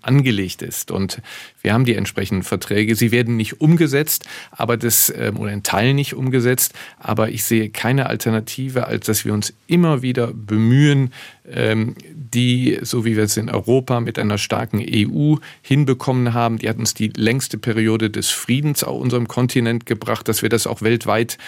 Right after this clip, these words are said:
ähm, weiter versuchen und nicht aufgeben, auch wenn die Strömungen derzeit, äh, in eine andere Richtung gehen. Also nicht aufgeben, weltweite Regeln, versuchen,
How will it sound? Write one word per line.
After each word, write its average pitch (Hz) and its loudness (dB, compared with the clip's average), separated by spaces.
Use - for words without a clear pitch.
ähm, 98 0
weiter 98 0
versuchen 110 0
und 101 0
nicht 113 0
aufgeben, 117 2
auch 110 -2
wenn 110 0
die 107 0
Strömungen 117 4
derzeit, 104 0
äh, 101 -2
in 107 2
eine 104 2
andere 104 2
Richtung 87 -4
gehen. 80 -2
Also 95 -2
nicht 113 2
aufgeben, 110 0
weltweite 107 0
Regeln, 104 0
versuchen, 113 -2